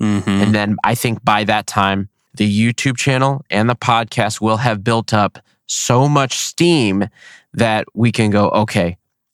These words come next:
Speaker 2: let's go whole ass, not just half ass into this, the whole ass, both cheeks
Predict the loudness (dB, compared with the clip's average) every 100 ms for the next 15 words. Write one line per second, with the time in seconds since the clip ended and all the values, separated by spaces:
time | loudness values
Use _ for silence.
0 | _ 0 0 0 -8 -12 _ _ _ -2
1 | 2 2 0 -2 0 2 4 4 2 0
2 | -2 -4 -12 -10 -2 -2 -2 -2 0 0
3 | 2 0 0 -2 -2 -2 -2 -4 -12 _
4 | _ _ _ -2 -2 0 0 0 0 -2
5 | -2 -6 -10 -12 -4 -4 -4 -4 -6 -6
6 | -12